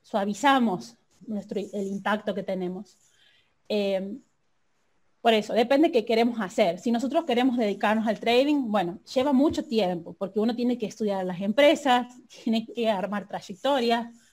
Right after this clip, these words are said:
podemos pagarle a un broker que lo haga, o sea, lo hacen. En realidad el, el pago implica un porcentaje de lo que ganamos. Entonces va por ahí. Eh, pero hay muchas formas de hacerlo.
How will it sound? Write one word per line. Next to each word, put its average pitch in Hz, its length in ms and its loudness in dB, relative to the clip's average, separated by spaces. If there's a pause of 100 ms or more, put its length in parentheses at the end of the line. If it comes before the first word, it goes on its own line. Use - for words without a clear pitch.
(120)
podemos 269 400 4
pagarle 226 680 2
a 208 120 -6
un 190 100 -4
broker 185 340 -4
que 190 100 -6
lo 214 140 6
haga, 277 460 6
o 214 80 -8
sea, 196 180 -6
lo 196 160 0
hacen. 233 480 2 (300)
En 247 80 -16
realidad 240 300 6
el, - 160 -2
el 254 120 -2
pago 247 300 4
implica 240 560 0
un 226 160 -2
porcentaje 208 600 -2
de 208 100 -2
lo 180 160 -4
que 180 80 -4
ganamos. 214 680 0 (760)
Entonces 214 360 -2
va 202 200 -2
por 202 160 -2
ahí. 214 380 4 (440)
Eh, 208 440 0 (880)
pero 247 160 2
hay 285 60 6
muchas 330 260 4
formas 311 280 6
de 226 60 2
hacerlo. 180 480 -4